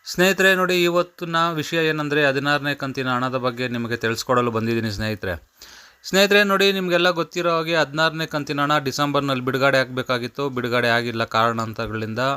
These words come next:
ಸ್ನೇಹಿತರೆ, ಅದ್ರ ಬಗ್ಗೆ ಇವತ್ತಿನ ವಿ-, ವಿಷಯದಲ್ಲಿ ತಿಳಿಸ್ಕೊಡ್ತೀನಿ ಬನ್ನಿ ಸ್ನೇಹಿತರೆ. ಸ್ನೇಹಿತರೆ, ಯಾರೆಲ್ಲ ನಮ್ಮ ಚಾನಲ್ನ ನೋಡ್ತಾ ಇದ್ದೀರಾ, ದಯವಿಟ್ಟು ಒಂದು ಸಬ್ಸ್ಕ್ರೈಬ್ ಮಾಡ್ಕೊಳ್ಳಿ, ಮತ್ತೆ ಒಂದು ಲೈಕ್ ಕೊಡಿ ಸ್ನೇಹಿತರೆ.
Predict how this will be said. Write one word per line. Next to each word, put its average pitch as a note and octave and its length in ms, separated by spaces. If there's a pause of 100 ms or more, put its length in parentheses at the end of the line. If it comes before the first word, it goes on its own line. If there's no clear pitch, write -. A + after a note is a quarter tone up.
(560)
ಸ್ನೇಹಿತರೆ, F3+ 540
ಅದ್ರ E3 240
ಬಗ್ಗೆ D#3+ 400
ಇವತ್ತಿನ D3+ 380
ವಿ-, C#3 220 (140)
ವಿಷಯದಲ್ಲಿ C3+ 520
ತಿಳಿಸ್ಕೊಡ್ತೀನಿ A#2+ 640
ಬನ್ನಿ G#2+ 220
ಸ್ನೇಹಿತರೆ. G2 560 (680)
ಸ್ನೇಹಿತರೆ, G3 480
ಯಾರೆಲ್ಲ F3+ 420
ನಮ್ಮ E3 220
ಚಾನಲ್ನ D#3 460
ನೋಡ್ತಾ D3 340
ಇದ್ದೀರಾ, C#3 320
ದಯವಿಟ್ಟು C3+ 600
ಒಂದು A#2 180
ಸಬ್ಸ್ಕ್ರೈಬ್ B2+ 520
ಮಾಡ್ಕೊಳ್ಳಿ, A#2+ 420
ಮತ್ತೆ A2+ 300
ಒಂದು G2+ 200
ಲೈಕ್ G#2+ 220
ಕೊಡಿ F#2+ 200
ಸ್ನೇಹಿತರೆ. F2+ 680